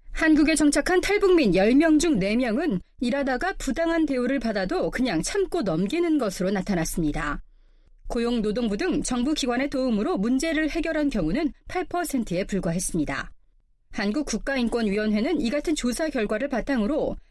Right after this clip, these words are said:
한국 고용노동부 장관에게 취업 상담 과정 개선, 노동권 상담과 구제 기능 강화 등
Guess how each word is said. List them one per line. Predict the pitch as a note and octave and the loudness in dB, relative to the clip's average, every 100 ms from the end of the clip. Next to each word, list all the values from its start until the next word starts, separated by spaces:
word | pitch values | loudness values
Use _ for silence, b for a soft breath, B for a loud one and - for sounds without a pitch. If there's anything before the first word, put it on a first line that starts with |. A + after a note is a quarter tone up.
| b | b
한국 | - C#4 D4 D#4+ | -4 -2 0 0
고용노동부 | C4 C#4+ D4 A#3+ B3 C4 D#4+ | 0 2 2 2 0 0 0
장관에게 | B3 G#3 C4+ A#3 F#3+ E4+ A#3 - b - | 0 0 0 0 -2 -2 -2 -6 b -8
취업 | - G4 - | -4 -4 -2
상담 | F#4 F#4 F#4 E4+ | 0 0 2 0
과정 | D4 A3+ E4 | 0 0 0
개선, | E4 G3 B3 F3 A2+ - _ - | 0 -2 0 -2 -4 -8 _ -4
노동권 | A3+ C#4 C#4 D#4 | 0 0 0 0
상담과 | D#4 D#4+ D4 A#3+ F#3 D4 - | 0 2 2 0 0 0 -2
구제 | - A3+ E4 | -2 -2 0
기능 | B3+ E4 | 0 0
강화 | D#4 G3+ A3+ F#3+ | 0 0 0 0
등 | D#4+ A#3+ | 0 -2